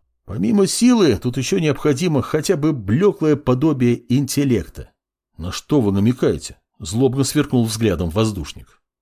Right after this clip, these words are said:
"Я? Я пока просто рассуждаю. Так вот, я ещё верю в честность и бескорыстность старших чинов в корпусе,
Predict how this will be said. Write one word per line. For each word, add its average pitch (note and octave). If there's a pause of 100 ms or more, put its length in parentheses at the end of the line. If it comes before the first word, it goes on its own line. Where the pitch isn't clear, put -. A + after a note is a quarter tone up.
(140)
"Я? E3+ (240)
Я -
пока B3+
просто G3
рассуждаю. G2+ (300)
Так -
вот, - (280)
я A2+
ещё G3
верю E3
в -
честность D#3
и -
бескорыстность A2
старших C3+
чинов A#2+
в -
корпусе, D#2